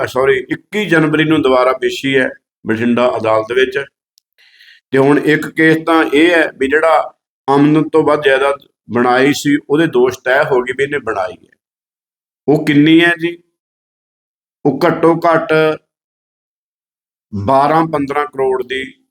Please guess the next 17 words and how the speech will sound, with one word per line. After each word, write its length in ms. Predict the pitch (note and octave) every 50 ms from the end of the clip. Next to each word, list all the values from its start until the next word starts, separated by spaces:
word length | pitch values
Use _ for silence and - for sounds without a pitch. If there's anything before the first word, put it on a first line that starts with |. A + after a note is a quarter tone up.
| _
ਜਿਹੜੀ 200 | G2+ A#2 C3 D3+
ਪ੍ਰਾਪਰਟੀ 680 | - - C3 B2+ B2 B2+ - C3+ B2 B2 C#3 C3 B2 A#2
ਹੈ, 160 | A#2 A#2+ B2 - - _ _ _
ਉਹ 120 | B2+ C3+ C3+
ਸ਼ੋਅ 320 | C3+ - - C3+ D#3+ E3
ਹੁੰਦੀ 360 | C3+ C3 A2+ A2 A#2 B2 B2
ਹੈ 60 | B2+
ਵੀ 160 | B2+ C3+ C3+ B2+ -
ਇਹ 120 | B2+ -
ਬੀਬੀ 300 | - A2 A2 A2 A2 A2+
ਨੇ 120 | A2 A#2+ B2
ਬਣਾਈ 440 | A#2 G#2+ G2+ G2 F#2 F2 F2+ _
ਹੈ। 60 | _ _ _ _ _ _ _ _ _ _ _ _ _ _ _ _ _ _ _ _ _ _ _ _ _ _ _ _ _ _ _ -
ਤੇ 100 | B2+ B2
ਜਿਹੜਾ 220 | C3 D3+ E3+ F3
ਬਲਵਿੰਦਰ 500 | D3+ C3 C3 C3 C3+ C#3 C3+ C#3 E3+ E3+
ਸੋਨੂ 340 | - - D#3 D3+ D3+ D3+